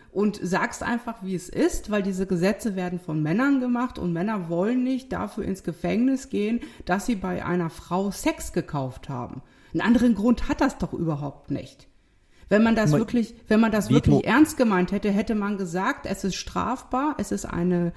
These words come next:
Speaker 1: es ist ein Vergehen, wenn man die Frau dann nicht bezahlt und die Frau kann das zur Anzeige bringen. Punkt.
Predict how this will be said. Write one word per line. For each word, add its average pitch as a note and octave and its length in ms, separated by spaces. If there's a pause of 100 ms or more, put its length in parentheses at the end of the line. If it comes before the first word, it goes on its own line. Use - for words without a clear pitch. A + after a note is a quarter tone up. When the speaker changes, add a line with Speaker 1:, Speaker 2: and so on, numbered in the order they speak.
(360)
Speaker 1:
es F3 160
ist F#3+ 120
ein F3 160
Vergehen, G#3+ 640 (300)
wenn F3+ 160
man F3+ 260 (400)
die E3+ 80
Frau G3+ 480
dann F3 180
nicht G#3 300
bezahlt G3 560
und F#3+ 160
die F#3+ 60
Frau F#3+ 280
kann A3+ 200
das G3+ 160
zur - 160
Anzeige D#3+ 500
bringen. D3 460 (420)
Punkt. G3 420